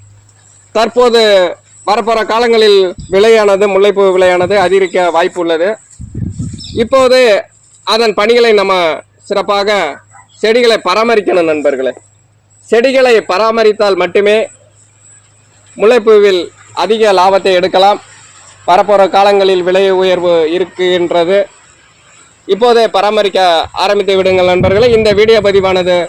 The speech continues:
பிடித்திருந்தால் லைக் பண்ணுங்க, ஷேர் பண்ணுங்க, உங்களுடைய கருத்துக்களை கமெண்ட்ல சொல்லுங்க. நம்மளோட, நம்முடைய WhatsApp நம்பரானது கொடுக்கப்பட்டு இருக்கின்றன. அந்த நம்பரில் நம்மளை தொடர்பு கொள்ளலாம். நம்ம பகுதியில் இருந்து ந-,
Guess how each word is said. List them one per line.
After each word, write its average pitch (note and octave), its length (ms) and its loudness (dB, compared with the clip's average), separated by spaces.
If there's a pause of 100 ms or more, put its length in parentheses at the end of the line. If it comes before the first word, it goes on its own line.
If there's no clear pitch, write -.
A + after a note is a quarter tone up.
(200)
பிடித்திருந்தால் G3+ 480 0
லைக் F#3+ 180 -4
பண்ணுங்க, G3 220 0 (100)
ஷேர் G3 240 0
பண்ணுங்க, F#3+ 360 0
உங்களுடைய F3+ 480 -2
கருத்துக்களை F#3+ 440 0
கமெண்ட்ல F#3 320 0 (100)
சொல்லுங்க. F3+ 280 -2 (480)
நம்மளோட, G#3 340 2 (120)
நம்முடைய G3+ 400 2
WhatsApp G3+ 300 -2 (120)
நம்பரானது F#3 600 -2
கொடுக்கப்பட்டு F#3 480 -2
இருக்கின்றன. F3+ 500 -2 (140)
அந்த F3 140 -2 (380)
நம்பரில் E3+ 440 -2
நம்மளை D#3+ 260 -2 (100)
தொடர்பு E3+ 380 -2
கொள்ளலாம். E3 340 0 (960)
நம்ம A#3+ 200 0 (100)
பகுதியில் A#3 340 2
இருந்து G#3 240 0 (380)
ந-, B2+ 160 -8